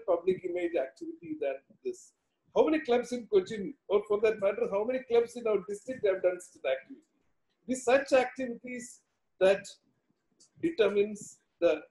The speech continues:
stuff a club is made of. Friends, I congratulate you because you have proved your mettle in the most difficult of time.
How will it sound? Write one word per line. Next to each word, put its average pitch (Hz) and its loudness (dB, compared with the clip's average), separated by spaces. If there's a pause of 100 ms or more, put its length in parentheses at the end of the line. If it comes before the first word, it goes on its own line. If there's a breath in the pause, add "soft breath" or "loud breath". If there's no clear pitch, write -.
stuff - 0 (300)
a 156 -4 (120)
club 170 0
is 160 -2
made 131 -4
of. 117 -6 (540)
Friends, 208 -2 (100)
I 156 -4
congratulate 196 0
you 220 -16 (460)
because 180 0
you 170 4
have 170 -10
proved 226 -4
your 190 4
mettle 175 4
in - -8
the 143 -4
most 175 -2 (140)
difficult 160 -6
of - -6
time. 123 0